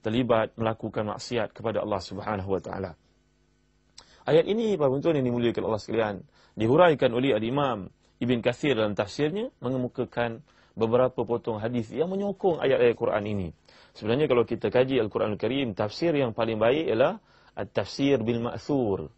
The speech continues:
Tafsir Quran ini kita perlu kepada tafsir yang ma'thur. Ma'thur ini maknanya ayat mentafsirkan yang lain. Ataupun hadis-hadis yang sahih mentafsirkan yang lain. Inilah dia bagaimana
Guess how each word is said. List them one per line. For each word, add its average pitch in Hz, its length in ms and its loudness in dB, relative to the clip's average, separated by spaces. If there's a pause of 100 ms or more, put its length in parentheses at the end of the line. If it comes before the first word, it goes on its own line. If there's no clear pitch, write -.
(320)
Tafsir 139 320 2
Quran 165 320 0
ini 196 320 -4
kita 147 240 -2
perlu 160 320 -2
kepada 151 240 -2
tafsir 139 320 -2
yang 139 160 -2
ma'thur. 123 560 -2
Ma'thur 147 380 -4
ini 196 160 -4
maknanya 175 420 -4 (300)
ayat 185 500 4
mentafsirkan 120 640 -4
yang 101 160 -2
lain. 87 320 -2 (400)
Ataupun 175 400 0
hadis-hadis 170 560 2
yang 170 160 6
sahih 208 400 -2 (240)
mentafsirkan 117 640 -4
yang 104 160 -2
lain. 95 320 0 (320)
Inilah 117 480 0
dia 180 320 0 (560)
bagaimana 147 720 0